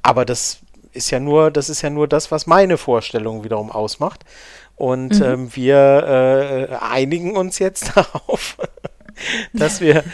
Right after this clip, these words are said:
Speaker 2: <laughs>
Speaker 1: äh, für diese Folge eben auch das gelten lassen, was für mich eigentlich nicht dazu gehört. Das heißt, wir finden auch hier einen Kompromiss.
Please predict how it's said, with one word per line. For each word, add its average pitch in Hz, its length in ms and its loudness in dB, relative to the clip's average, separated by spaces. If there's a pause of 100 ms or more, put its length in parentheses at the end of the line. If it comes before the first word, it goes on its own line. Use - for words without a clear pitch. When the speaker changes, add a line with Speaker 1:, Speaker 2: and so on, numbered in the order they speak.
Speaker 2:
<laughs> 196 200 -10
Speaker 1:
äh, 147 220 6
für 147 260 -2
diese 165 300 -2
Folge 147 540 6
eben 165 360 -2
auch 151 180 0
das 143 300 0
gelten 156 400 -2
lassen, 165 340 -4
was 151 180 -6
für 151 120 -12
mich 151 260 -6
eigentlich 143 400 -2
nicht 185 240 -10
dazu 131 240 -6
gehört. 147 220 -2
Das - 80 -16
heißt, 143 180 -6
wir 135 80 -10
finden 143 240 -12
auch 127 140 -8
hier 143 220 -2
einen 143 160 -6
Kompromiss. - 720 -6